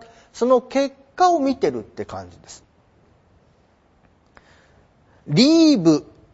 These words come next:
A、B、リーブ、人。その後ろにwithじゃなくて、物とかが来る。例の、誰々に何々を遺産で残す。それは前もって考えてたって感じがちょっと違う。前もって遺産を残そうって考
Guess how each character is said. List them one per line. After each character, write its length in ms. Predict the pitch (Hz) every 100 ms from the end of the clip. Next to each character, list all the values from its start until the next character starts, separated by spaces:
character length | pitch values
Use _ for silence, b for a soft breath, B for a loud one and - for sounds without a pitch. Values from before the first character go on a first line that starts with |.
| _
A、 440 | 202 277 311 233 131
B、 420 | 110 240 147 - _ _
リ 420 | 147 240 285 262
ー 20 | 156
ブ、 160 | 135
人。 520 | 123 - - 254 254 -
そ 140 | -
の 120 | 240
後 220 | 254 - 247
ろ 60 |
に 80 | 214
with 260 | 247 294 254
じ 80 |
ゃ 60 | 175
な 160 | 160 156
く 100 | -
て、 280 | 147 139 B B B B -
物 420 | 147 190 247 285
と 160 | 285
か 160 | 277 160
が 160 | 120 107 _ _ _ _ _
来 140 | - 110
る。 120 | -
例 320 | 135 220 240 147
の、 300 | 135 170 B B B B
誰 340 | 117 185 233 202
々 260 | 160 139
に 160 | 139 139
何 260 | 180 226
々 260 | 190 143 131
を 80 | 127
遺 120 | 147
産 320 | - 240 262
で 100 | 254
残 320 | 196 190 233
す。 140 | 220 - _ _
そ 120 | - 208
れ 80 |
は 140 | 233 139
前 480 | 131 208 294 349 359
も 180 | 392
っ 60 | 392 -
て 140 | 262
考 160 | 233 196 208 220 226 226
え 140 | 226 220
て 180 | 202
た 240 | 196 _ 302
っ 60 |
て 160 | - 247
感 260 | - 160 139
じ 80 |
が 80 | 143
ち 80 | -
ょ 40 |
っ 40 | 131
と 80 | -
違 40 |
う。 20 | - - _ _ _ _ b b b
前 340 | 233 285 294
も 140 | 285 294
っ 40 |
て 180 | - 240
遺 60 | 240
産 200 | 269 262
を 40 |
残 200 | 262 254
そ 160 | - 277
う 20 |
っ 40 |
て 100 | 269
考 140 | 247